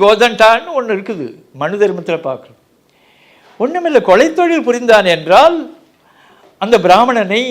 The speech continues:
மொட்டை அடித்து விட்டால், மொன்டியா, மவுண்டியா என்றால் மொட்டை அடித்து விடு,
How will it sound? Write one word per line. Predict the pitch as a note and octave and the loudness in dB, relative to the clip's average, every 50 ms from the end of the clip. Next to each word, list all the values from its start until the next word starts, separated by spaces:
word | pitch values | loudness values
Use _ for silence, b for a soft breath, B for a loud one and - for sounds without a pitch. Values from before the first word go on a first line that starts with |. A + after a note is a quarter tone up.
| A3 E3 B2+ - _ _ _ _ _ _ _ _ _ _ _ _ _ _ | -10 -12 -16 -20 _ _ _ _ _ _ _ _ _ _ _ _ _ _
மொட்டை | E3+ F3+ A3 A3 - E4 E4+ C#4 | -6 -4 -4 -4 -2 2 2 4
அடித்து | A#3+ A3+ G#3+ - A3+ | 4 2 0 -4 -6
விட்டால், | G3 F#3 - F3+ C#3+ C#3 D3+ | -6 -4 -2 -4 -4 0 0
மொன்டியா, | F#3+ A3+ C4+ C4+ B3 - - C4+ B3 G#3+ D#3 D3+ | -2 -2 -2 -4 -8 -4 0 2 2 2 2 2
மவுண்டியா | F3+ A3 B3+ B3+ - - A#3 A#3+ A#3+ G#3+ | 0 0 0 -2 -2 -2 0 2 2 2
என்றால் | E3+ D#3+ D#3+ G3 A3+ A3+ G3+ G3 | 0 -2 -2 -4 -2 -2 0 -2
மொட்டை | G3+ G3 G3 D4 C#4 C4+ | -2 -2 -2 -2 -2 -2
அடித்து | A3 G#3 G3 G3+ G3 F#3+ | -2 -4 -6 -8 -8 -8
விடு, | F#3+ G3+ B3 | -6 -4 -6